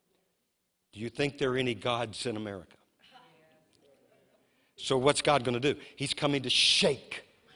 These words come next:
the very foundation, to shake the gods. It, it's,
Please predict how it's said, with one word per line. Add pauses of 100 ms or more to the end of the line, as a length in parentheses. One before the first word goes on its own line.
(120)
the
very
foundation, (920)
to
shake
the
gods. (200)
It,
it's,